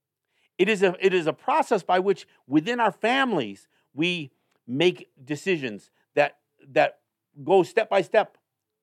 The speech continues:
from community to community to nation building to confederacy building. It's a slow process, but it is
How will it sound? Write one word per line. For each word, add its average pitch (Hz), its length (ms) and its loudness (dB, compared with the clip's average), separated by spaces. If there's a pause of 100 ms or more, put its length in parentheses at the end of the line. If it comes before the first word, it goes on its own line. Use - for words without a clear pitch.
(360)
from 156 160 0
community 190 440 -6
to - 40 -16
community 165 520 -4 (220)
to 165 100 -10
nation 180 440 -4
building 131 400 -6 (160)
to 147 80 -18
confederacy 165 560 2
building. 98 320 -10 (2250)
It's 175 160 -2
a 196 60 -4
slow 247 240 2
process, 240 680 -2 (1300)
but 147 140 4
it 147 120 0
is 139 240 -6